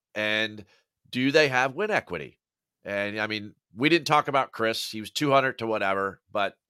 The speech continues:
little did we know he was playing golf lefty, and that was his secret to his success. I don't know.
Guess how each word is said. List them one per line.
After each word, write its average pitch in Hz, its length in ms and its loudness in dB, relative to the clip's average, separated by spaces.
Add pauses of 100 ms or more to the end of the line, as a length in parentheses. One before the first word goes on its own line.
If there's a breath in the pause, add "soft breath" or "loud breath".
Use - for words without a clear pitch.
(140)
little 139 200 2
did 120 160 -4
we 156 140 2
know 120 100 4
he 110 100 2
was 107 120 -2
playing 113 280 0
golf 113 240 4
lefty, 120 360 2
and 87 100 -8
that 95 140 -2
was 87 120 -6
his 85 120 -12
secret - 320 -8
to - 80 -4
his - 120 -2
success. 127 520 -2
I 107 80 4
don't 104 160 2
know. 127 280 6